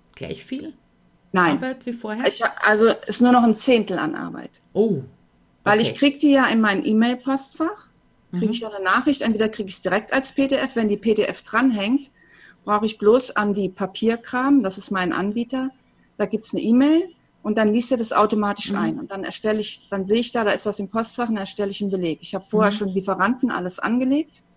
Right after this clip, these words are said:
Speaker 1: Mhm.
Speaker 2: Ich habe eine Kundendatei angelegt, ich habe eine Lieferanten an-, angelegt. Ich habe ungefähr, weiß nicht, wenn man online vielleicht so zwanzig Lieferanten, die regelmäßig
Speaker 1: Ja.
Speaker 2: von mir Geld haben wollen. Und dann brauche ich nur noch sagen, der Lieferant liest das ein, Beleg, Buch,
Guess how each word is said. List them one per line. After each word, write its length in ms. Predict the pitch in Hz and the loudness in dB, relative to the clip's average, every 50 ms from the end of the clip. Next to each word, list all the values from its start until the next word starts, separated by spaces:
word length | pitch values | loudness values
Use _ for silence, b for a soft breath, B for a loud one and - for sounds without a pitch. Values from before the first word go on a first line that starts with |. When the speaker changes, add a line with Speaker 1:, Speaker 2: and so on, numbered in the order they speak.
| _ _ _ _ _ _ _ _ _ | _ _ _ _ _ _ _ _ _
Speaker 1:
Mhm. 120 | - 180 185 | -6 -6 -2
Speaker 2:
Ich 80 | 208 | -2
habe 120 | 208 233 214 | -2 -4 -6
eine 80 | 185 | -10
Kundendatei 680 | 180 - 240 254 269 277 262 254 240 233 - 233 233 226 | -6 -2 4 6 6 6 6 4 0 -2 -4 -4 -4 -2
angelegt, 460 | - - 214 214 214 208 208 202 202 - | -2 -2 -2 -2 -2 -2 -2 -4 -4 -8
ich 120 | - - | -12 -12
habe 140 | 196 - 190 | -8 -6 -4
eine 100 | 175 190 | -4 -4
Lieferanten 480 | 185 170 180 - 190 202 220 - 220 | -4 -4 -4 -4 -4 -6 -4 -6 -6
an-, 220 | 214 208 202 190 - - _ _ _ _ | -6 -6 -6 -8 -10 -14 _ _ _ _
angelegt. 520 | - 196 202 196 196 196 196 196 190 196 _ _ _ _ _ | -8 -6 -4 -2 -2 0 0 -2 -4 -4 _ _ _ _ _
Ich 220 | _ - - - 208 | _ -12 -6 -6 -6
habe 100 | 196 - | -6 -4
ungefähr, 520 | - 190 185 190 185 - - 180 170 165 - - | -6 -4 -4 -4 -4 -2 -2 -2 -2 -2 -6 -10
weiß 240 | - - 147 - - | -12 -12 -10 -6 -6
nicht, 180 | 175 - - _ | -8 -8 -8 _
wenn 100 | - 180 | -4 -2
man 160 | 180 180 165 | 0 0 0
online 320 | - - 196 196 196 190 180 | 0 0 0 2 0 0 -2
vielleicht 300 | - - 190 185 185 - | -2 -2 -2 -2 0 -2
so 80 | 202 | -6
zwanzig 520 | 185 - - - 180 180 214 220 226 214 - | -6 -4 0 2 2 2 2 0 -4 -2 0
Lieferanten, 540 | 202 196 190 196 170 170 185 233 226 - 240 | -2 0 2 2 2 2 2 2 2 0 2
die 80 | 226 | 4
regelmäßig 720 | 220 220 220 214 214 208 202 202 202 - 208 208 - - | 4 4 4 4 2 2 0 -2 -2 -2 -2 -4 -4 -4
Speaker 1:
Ja. 280 | 202 208 208 202 196 196 - - - - - - | -4 -2 -2 -2 -2 -4 -8 -14 -14 -16 -16 -4
Speaker 2:
von 140 | - 220 208 | 0 2 4
mir 140 | 220 220 214 | 4 4 6
Geld 300 | 208 202 214 220 214 220 | 6 6 6 4 2 2
haben 280 | 226 214 208 208 208 | 2 2 4 2 2
wollen. 400 | 190 208 214 214 214 220 220 220 b b b b b b b - | 2 2 4 4 2 2 0 -2 b b b b b b b -8
Und 140 | - 208 208 | -6 -2 0
dann 120 | 208 202 190 | 2 2 4
brauche 180 | 180 202 208 | 4 4 4
ich 40 | 208 | 4
nur 100 | 226 220 | 4 2
noch 80 | 208 202 | 2 2
sagen, 300 | - 214 196 196 190 185 | 2 2 2 2 4 4
der 140 | 208 214 | 4 4
Lieferant 600 | 220 214 220 220 214 208 196 202 220 247 262 254 | 4 2 0 0 0 2 2 2 2 2 2 0
liest 300 | - 208 208 208 208 - | 0 -2 -2 -2 -2 -4
das 180 | 214 202 - - | -8 -8 -6 -2
ein, 280 | - 202 202 220 226 214 | 0 0 2 2 2 2
Beleg, 400 | 208 196 185 190 196 196 - - | 2 4 4 4 4 4 0 -4
Buch, 260 | - 202 202 202 - | -2 0 0 0 -2